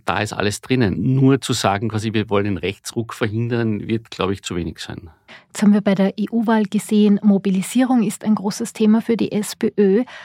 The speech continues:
Speaker 2: Da gab's am Tag nach den E-U-Wahlen die Aussage, ja, das Burgenland hat zugesichert, brav zu laufen im Nationalratswahlkampf. Wird das so sein?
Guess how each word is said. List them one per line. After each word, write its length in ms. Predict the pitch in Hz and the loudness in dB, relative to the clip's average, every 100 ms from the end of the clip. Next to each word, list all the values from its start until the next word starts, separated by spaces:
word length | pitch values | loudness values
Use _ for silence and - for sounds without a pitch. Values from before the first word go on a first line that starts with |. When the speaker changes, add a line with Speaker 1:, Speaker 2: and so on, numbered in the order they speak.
| - _ - | -20 _ -4
Speaker 2:
Da 100 | 202 | -4
gab's 320 | - - - | -4 -4 2
am 80 | 196 | 2
Tag 360 | - 190 - - | 2 -10 -12 0
nach 320 | 196 180 202 | 2 2 0
den 180 | - 202 | 2 2
E-U-Wahlen 500 | - - 202 202 196 | 2 -2 0 4 4
die 120 | - | 2
Aussage, 380 | 135 180 226 196 | -4 -4 -2 0
ja, 120 | 190 185 | 0 0
das 200 | 214 - | -2 0
Burgenland 420 | 226 202 196 196 | 2 4 4 2
hat 160 | 208 | 0
zugesichert, 680 | - 226 202 - 190 220 185 | -2 -2 -2 -2 -2 -2 -4
brav 320 | - 180 185 - | -4 -2 -2 -2
zu 160 | - | 2
laufen 560 | 202 165 175 - 175 202 _ | 4 2 -2 0 0 0 _
im 340 | 214 202 196 196 - | 2 4 4 2 0
Nationalratswahlkampf. 1300 | 196 - 190 156 165 185 - 139 127 - 196 - - _ _ _ _ | -2 0 0 0 -2 -6 -6 -8 -6 -2 -2 -2 -12 _ _ _ _
Wird 160 | 214 208 | -2 -2
das 200 | 202 - | -4 -8
so 120 | - | -4
sein? 180 | 202 | -2